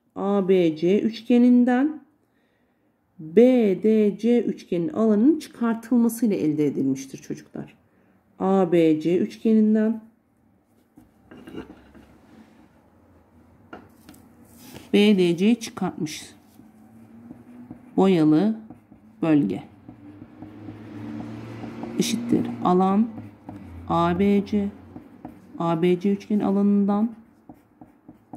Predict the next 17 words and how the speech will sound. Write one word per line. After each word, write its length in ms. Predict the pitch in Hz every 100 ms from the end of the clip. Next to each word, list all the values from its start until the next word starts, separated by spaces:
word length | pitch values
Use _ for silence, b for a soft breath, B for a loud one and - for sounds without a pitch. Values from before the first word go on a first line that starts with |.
| b b b b b b b -
B 380 | 202 202 190 175
D 260 | 175 170
C 180 | 175 190
üçgenini 460 | 175 - 147 196 220
çıkarmış. 640 | - 165 135 - - - _ _ _ - - - - _ _ - - _ _ - _ _ - - _ _ _ _ _ _ - - - _ _ _ - -
A 200 | 208 208
B 160 | 226
C 120 | 220 254
üçgenin 300 | - 190 185
alanına, 420 | 185 185 185 180
tabanına 500 | - 185 202 214 214
bakalım, 440 | 214 214 226 262 208
on. 260 | 190 156 - - _ _ _ _ _ _ _ _ _ - _ _ _ - - - B B 190
Yüksekliğe 540 | - 220 - 220 233
bakalım, 460 | 226 214 208 254 277 - -
on 260 | 202 220 170
beş. 380 | 139 - -